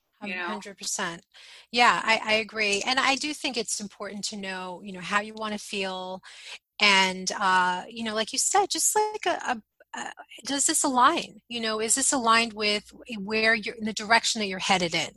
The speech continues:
Speaker 2: you know? And, and to me, it's just so important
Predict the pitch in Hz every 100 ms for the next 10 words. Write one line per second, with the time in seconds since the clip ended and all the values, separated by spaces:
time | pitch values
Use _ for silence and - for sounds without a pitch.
0 | _ - - - - 208 185 185 190 -
1 | 220 220 - 233 233 - 269 277 240 220
2 | - 247 - - - 247 247 - 226 -
3 | 214